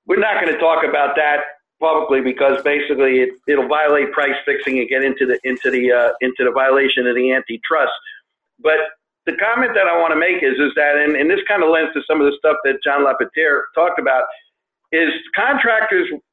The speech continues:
that, um, let's say they were using the A O B, not using the A O B, but if they were, if they were familiar and it was part of their protocol to work with attorneys, work with public adjusters, th-, they'll probably continue to do that. That was their business model.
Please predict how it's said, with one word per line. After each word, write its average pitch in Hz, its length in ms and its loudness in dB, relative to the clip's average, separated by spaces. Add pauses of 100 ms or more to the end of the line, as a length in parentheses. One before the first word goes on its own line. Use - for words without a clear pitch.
(180)
that, 156 420 0
um, 135 400 0 (480)
let's 190 280 2
say 170 360 0
they 160 100 0
were 156 120 2
using 190 320 0
the 175 80 2
A 170 160 4
O 165 60 -2
B, 156 100 2
not 156 300 0
using 131 240 -2
the 127 160 2
A - 80 4
O 120 80 0
B, 131 240 0
but 143 120 2
if 143 200 0
they 151 340 2
were, 156 300 0
if - 160 -2
they 156 80 2
were 151 240 2
familiar 208 340 2
and 214 80 0
it 156 60 -2
was 151 200 0
part 175 220 0
of 170 60 2
their 151 200 0
protocol 135 540 2
to 127 80 0
work 156 300 2
with 147 180 2
attorneys, 143 480 -2
work 143 220 0
with 127 160 0
public 135 280 0
adjusters, 117 560 -2 (760)
th-, 180 120 0
they'll 196 220 0
probably 214 380 2
continue 175 360 0
to 160 140 -4
do 185 140 4
that. 135 180 2
That 151 140 2
was 151 160 0
their 147 160 0
business 139 340 0
model. 107 320 0